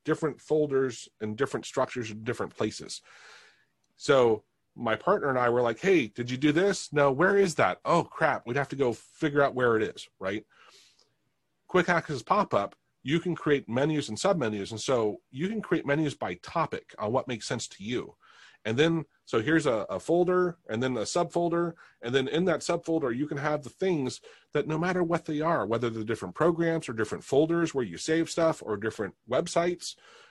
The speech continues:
they can all be in the same spot, right? So it's much more of a thing for me about how organized I am,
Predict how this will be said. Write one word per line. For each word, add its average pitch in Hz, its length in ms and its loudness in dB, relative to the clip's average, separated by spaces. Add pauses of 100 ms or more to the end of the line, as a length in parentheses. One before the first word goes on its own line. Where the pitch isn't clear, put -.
(200)
they 143 100 6
can 147 160 0
all 247 300 6
be 156 140 4
in 127 80 2
the 117 80 0
same 139 320 -2
spot, - 440 -4 (360)
right? 107 320 -2
So 131 240 0
it's - 180 -4
much 131 480 0
more 135 220 4
of 117 100 0
a 110 60 2
thing 113 280 -4
for 107 180 -4
me 139 260 -2
about 101 400 -2
how 127 360 -2
organized 160 760 0
I 180 120 -2
am, 185 340 -2